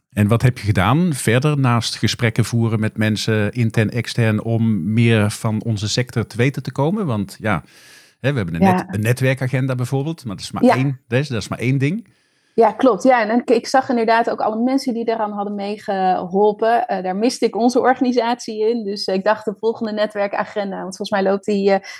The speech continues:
Speaker 2: eh, eind tweeduizend drieëntwintig af. Dacht ik, daar moeten wij sowieso aan tafel zitten. Want ik denk dat wij ook wel, eh,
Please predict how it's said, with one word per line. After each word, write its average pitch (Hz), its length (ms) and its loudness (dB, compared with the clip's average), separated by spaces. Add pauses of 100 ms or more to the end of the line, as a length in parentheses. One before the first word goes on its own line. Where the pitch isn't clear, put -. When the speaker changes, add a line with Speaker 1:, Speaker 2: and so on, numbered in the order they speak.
(160)
Speaker 2:
eh, 190 240 0
eind 196 160 0
tweeduizend 190 480 0
drieëntwintig 196 520 -2
af. 220 320 2
Dacht 190 220 -4
ik, 196 100 -4
daar 196 100 0
moeten 214 200 -2
wij 196 120 2
sowieso 202 300 4
aan 233 120 0
tafel 247 340 0
zitten. 240 360 0
Want - 120 -8
ik 196 100 -10
denk 196 180 -4
dat 196 140 -4
wij 196 240 0
ook 202 160 -6
wel, 190 280 0
eh, 185 80 0